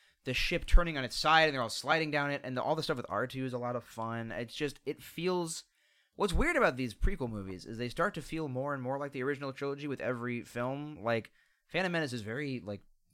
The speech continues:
dry and kind of, you know, unique and, and insular. And then there's a lot more, like, banter and fun, crowd-pleasing moments in Attack of the Clones. And this opening scene, like, wouldn't feel out of place in the original trilogy at all to me. It, it's very classic Star Wars.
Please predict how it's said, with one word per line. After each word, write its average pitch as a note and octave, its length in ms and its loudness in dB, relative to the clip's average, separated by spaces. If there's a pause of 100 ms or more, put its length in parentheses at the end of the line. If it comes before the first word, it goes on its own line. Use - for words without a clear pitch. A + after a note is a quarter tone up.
(160)
dry G#2 380 -2 (100)
and G2+ 80 -10
kind G#2+ 160 -8
of, G#2+ 80 -8 (480)
you B2 160 -8
know, F#2 280 -6
unique A#2 580 -8
and, D2+ 320 -14
and F2+ 260 -16 (100)
insular. A2+ 640 -6 (520)
And G#2+ 180 -8
then C3 240 -4
there's C3 160 -8
a C#3 40 -8
lot D#3+ 240 -6
more, D3 220 -4
like, A2 240 -6
banter D#3+ 380 -6
and A#2 360 -12
fun, C3+ 420 -4
crowd-pleasing C#3 520 -2
moments B2+ 220 -6
in A#2+ 40 -10
Attack B2+ 180 -4
of B2 40 -6
the A#2+ 60 -8
Clones. B2 320 -6
And A#2+ 100 -12
this - 220 -8
opening C#3+ 400 0
scene, G#2 440 -8 (120)
like, G2+ 240 -8
wouldn't B2+ 320 -6
feel B2 180 -2
out A2 140 0
of G#2+ 100 -8
place G2+ 240 -8
in G2+ 60 -14
the F#2+ 80 -10
original G2+ 320 -10
trilogy F#2+ 540 -10
at F#2 120 -8
all B1+ 300 -10
to - 80 -16
me. G1+ 220 -16
It, G2+ 140 -12 (120)
it's A2 140 -8
very A2 600 -2 (540)
classic - 320 -4
Star D#2+ 180 -8
Wars. - 340 -12